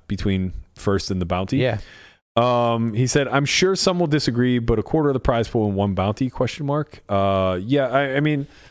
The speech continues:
Speaker 1: I tend to lean, uh, very aggressively with Ronnie. I think that it's good to have a, a plethora of large bounties,
Speaker 2: Mm-hmm.
Speaker 1: but not all concentrated to one single winner.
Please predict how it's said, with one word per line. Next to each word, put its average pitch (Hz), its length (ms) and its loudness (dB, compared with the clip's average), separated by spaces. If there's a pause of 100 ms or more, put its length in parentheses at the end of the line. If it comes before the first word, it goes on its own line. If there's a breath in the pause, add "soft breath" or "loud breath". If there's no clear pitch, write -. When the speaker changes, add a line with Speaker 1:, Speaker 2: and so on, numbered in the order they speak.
(200 loud breath)
Speaker 1:
I 165 120 2
tend 254 240 0
to 180 80 0
lean, 165 460 0 (200)
uh, 120 540 2 (600)
very 131 280 2
aggressively 127 420 0
with 113 200 -2
Ronnie. 107 340 -2 (560 soft breath)
I 120 100 2
think 131 280 0
that 135 120 4
it's 110 140 -4
good 127 180 2
to 135 60 2
have 120 280 2 (120)
a, 104 480 2
a 104 100 2
plethora 147 760 2 (120)
of 113 400 0
large 120 540 0
bounties, 117 580 -2 (100)
Speaker 2:
Mm-hmm. 110 540 -4
Speaker 1:
but 131 220 2
not 135 520 0 (120)
all 131 180 4
concentrated 117 680 0
to 113 80 2
one 101 220 -2
single 98 300 -4
winner. 95 300 -4